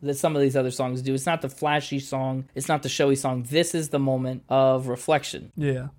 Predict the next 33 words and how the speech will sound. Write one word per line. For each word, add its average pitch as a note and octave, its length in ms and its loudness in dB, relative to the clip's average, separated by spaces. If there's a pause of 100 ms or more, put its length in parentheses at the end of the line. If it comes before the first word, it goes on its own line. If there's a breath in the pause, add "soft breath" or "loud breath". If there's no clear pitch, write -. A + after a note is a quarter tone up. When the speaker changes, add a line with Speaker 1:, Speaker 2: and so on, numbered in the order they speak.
Speaker 1:
And D#3 120 -2
it's F#3+ 200 -6
really A3 340 0
the F3 100 2
first D#3+ 300 -2
one D3+ 120 2
that - 80 -4
happens C3+ 460 -2
on B2+ 140 -6
this B2 160 -8
album. B2 520 -8
We - 80 -2
kinda F3+ 260 2
get D3+ 260 0
into D#3 200 0
this C#3 220 -2
slower C#3+ 340 2
period C3+ 340 0
with B2+ 200 -6
this, D3+ 380 2
with C3 180 -2
Mary C#3+ 260 4
Did C#3 180 2
You C3+ 120 0
Know. C3 420 0
It C3+ 100 -6
kinda C#3 240 0
just C3 300 -6
kicks - 240 -4
back C#3+ 240 2
for - 180 -2
a A#2+ 60 -2
second, - 380 -6